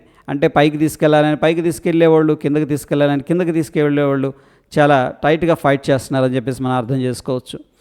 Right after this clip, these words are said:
ఇక ఇంపార్టెంట్ లెవెల్స్ వచ్చేసరికి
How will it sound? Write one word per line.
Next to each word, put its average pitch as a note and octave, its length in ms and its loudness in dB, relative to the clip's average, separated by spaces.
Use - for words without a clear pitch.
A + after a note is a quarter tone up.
ఇక D#3 120 2
ఇంపార్టెంట్ D#3+ 720 2
లెవెల్స్ D3 340 0
వచ్చేసరికి D3 600 -4